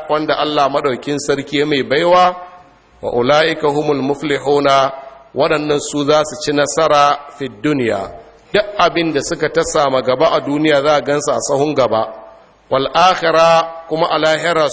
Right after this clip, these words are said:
su ne ahalullahi wa safwatul mala, ‘yan daman Allah. Duk wanda ya tsara wannan, ka kwantar da hankalinka. A duniya ba za ka tozarta ba. A duniya ba za ka wulaƙanta ba. Duk abin da ke maka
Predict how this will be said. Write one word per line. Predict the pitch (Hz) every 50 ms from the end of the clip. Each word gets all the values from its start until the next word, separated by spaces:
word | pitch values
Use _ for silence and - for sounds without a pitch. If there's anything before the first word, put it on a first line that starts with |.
| - -
su | 165 165
ne | 160 147 - -
ahalullahi | 151 165 165 160 170 170 165 160 143 139 143 147 156 160 165 156 151
wa | 143 135 131 123 - -
safwatul | 160 - - 147 151 156 151 156 151 135 117
mala, | 117 113 110 117 120 123 120 117 - - - - - - - - - -
‘yan | 147 151 156 147 -
daman | 143 143 143 143 143 143 139 151 -
Allah. | 147 143 139 131 120 107 92 - - - - _ _ _ _ _ _ - - -
Duk | - 269 254 233 226 220
wanda | 226 226 220 214 165 -
ya | 156 156
tsara | 156 160 185 175 160
wannan, | 156 156 156 156 147 143 139 139 139 - - - - - -
ka | - 131
kwantar | - 156 156 156 175 170
da | - 143 139
hankalinka. | 143 143 139 135 123 123 123 127 123 - 110 98 - - - - - _ _
A | - 131
duniya | 139 156 180 190 196 202 196 180 147
ba | 147
za | 151 170 175 165
ka | 165 151
tozarta | - 139 131 131 143 151 147 - - 120
ba. | 104 104 104 - - - - - _ _ _ _
A | - 165
duniya | 160 190 202 214 214 202 175
ba | 165
za | 170 180 180
ka | 180 180
wulaƙanta | 165 151 151 147 143 143 143 160 165 165 160 156 131
ba. | 113 113 107 - - - -
Duk | - 571 622 - - -
abin | 254 214 170 214 220 214 196
da | 180 160
ke | 156 - 180 175 160 156
maka | 175 196 196 - 180 135 -